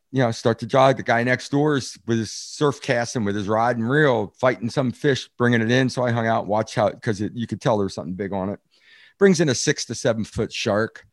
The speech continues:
uh, right in the area that I surf all the time, where we swim all the time. And, uh, these, these sharks are all over. It was actually a spinner shark. I took a picture. It was on the Instagram at Doug Flutie. Um, and it just cracks me up. You know, people's like, "You're crazy, you know, you're crazy, all these sharks down there."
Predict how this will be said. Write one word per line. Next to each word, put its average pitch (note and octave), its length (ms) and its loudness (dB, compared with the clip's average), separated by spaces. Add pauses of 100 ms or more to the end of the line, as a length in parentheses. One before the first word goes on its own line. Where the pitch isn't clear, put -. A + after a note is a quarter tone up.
(320)
uh, G2 380 0
right C3 180 6
in G#2+ 60 -8
the A#2 160 0
area G#2+ 260 0
that G2+ 100 -4
I F#2+ 120 -4
surf F#2+ 260 -4
all F#2+ 100 -2
the F2+ 120 -2
time, F#2+ 260 2
where E2+ 100 -2
we E2+ 120 -4
swim F#2 320 2
all F2 120 2
the E2+ 80 0
time. D#2+ 380 -4
And, D#2 240 -8
uh, E2 140 -10
these, A2 320 -8
these C3 160 -4
sharks - 340 -6
are F2 80 -8
all E2 120 -8
over. E2 140 -10
It A#2+ 100 -6
was B2 180 -6
actually A#2+ 320 -4
a F2 60 -8
spinner A#2 440 -2
shark. E2 400 -6
I F#2 40 -14
took - 180 -16
a - 40 -10
picture. C3 280 -4
It G#2 80 -8
was F#2+ 120 -10
on A2+ 140 -2
the G2 80 -2
Instagram F2 680 -10
at E2+ 140 -14
Doug E2+ 240 -16
Flutie. E2+ 300 -14 (520)
Um, F#2 440 -4 (560)
and A2+ 120 -4
it A#2 120 0
just C#3 180 -2
cracks C3 380 0
me A2+ 180 -2
up. A2+ 140 0
You G2+ 60 -6
know, E2+ 40 -6
people's B2+ 300 -8
like, - 120 -14
"You're A2+ 120 -10
crazy, C3+ 440 -6
you G#2+ 240 -12
know, A#2 220 -8
you're G#2 180 -10
crazy, A#2+ 460 -4
all A2+ 140 -4
these G2 180 -6
sharks A#2+ 320 -8
down G#2+ 180 -6
there." F#2 140 -12